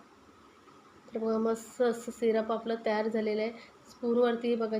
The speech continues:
छान अशी कोटिंग येते, इतपतच आपल्याला हे घट्टसर ठेवायचं आहे आणि फक्त हाताला असं चिपचिपीत लागतं, एक तार वगैरे काहीच बनत नाही आहे.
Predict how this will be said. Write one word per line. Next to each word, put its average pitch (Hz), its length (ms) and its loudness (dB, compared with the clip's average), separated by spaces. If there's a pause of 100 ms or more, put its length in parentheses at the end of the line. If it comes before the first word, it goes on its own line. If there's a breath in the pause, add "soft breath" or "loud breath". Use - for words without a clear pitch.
छान 233 180 -2
अशी 226 180 -4
कोटिंग 233 420 0
येते, 226 200 0
इतपतच 226 520 -4
आपल्याला 233 320 -2
हे 233 120 2
घट्टसर 220 500 -4
ठेवायचं 214 300 -4
आहे - 380 -20
आणि 240 60 -2
फक्त 285 360 -4
हाताला 262 400 4
असं 254 260 2
चिपचिपीत 254 520 -6
लागतं, 220 280 -2
एक 202 300 2
तार 226 220 -2
वगैरे 220 240 -2
काहीच 220 320 0
बनत 220 340 0
नाही 220 240 0
आहे. 262 100 -2